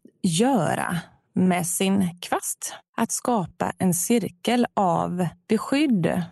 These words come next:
och, eh, fin energi, eh, som man kan vara inuti när man gör övrigt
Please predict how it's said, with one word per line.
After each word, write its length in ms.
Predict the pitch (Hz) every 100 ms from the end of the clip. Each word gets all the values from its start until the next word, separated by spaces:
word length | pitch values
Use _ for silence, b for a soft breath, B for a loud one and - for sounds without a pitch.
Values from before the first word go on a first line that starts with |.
| _ _
och, 480 | 196 180 - _ -
eh, 300 | 196 185 185
fin 460 | - - 208 180 180 180 -
energi, 720 | 190 185 - 294 262 - 170 - B B B -
eh, 180 | 180 170
som 200 | - 202
man 120 | 180
kan 180 | 190 190
vara 480 | 240 208 180 190 -
inuti 720 | 226 202 175 175 226 277 220
när 280 | 185 180 165
man 180 | 175 190
gör 320 | 185 82 -
övrigt 560 | - 196 175 - 170